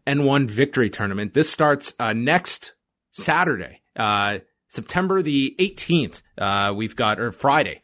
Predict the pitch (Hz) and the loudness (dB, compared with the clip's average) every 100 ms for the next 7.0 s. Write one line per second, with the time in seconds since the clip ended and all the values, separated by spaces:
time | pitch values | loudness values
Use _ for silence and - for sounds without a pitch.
0 | _ 117 104 95 113 98 - - - - | _ -4 -4 -4 -8 -10 -14 -20 -20 -2
1 | 110 110 110 - 139 180 175 160 147 - | 0 2 2 0 2 2 2 2 0 2
2 | 202 202 185 165 135 127 127 - - - | 2 4 4 4 2 0 -2 -8 -20 -12
3 | - 107 107 110 113 107 90 - - 143 | -2 0 0 0 0 0 -4 -16 -2 0
4 | 165 190 143 90 71 - - _ - 170 | 2 2 0 -4 -8 -14 -20 _ -2 2
5 | 208 - 160 127 110 98 90 - _ 113 | 2 4 2 2 0 0 -6 -12 _ 0
6 | 110 101 - 147 143 143 127 120 110 | 0 0 0 2 2 0 0 0 -2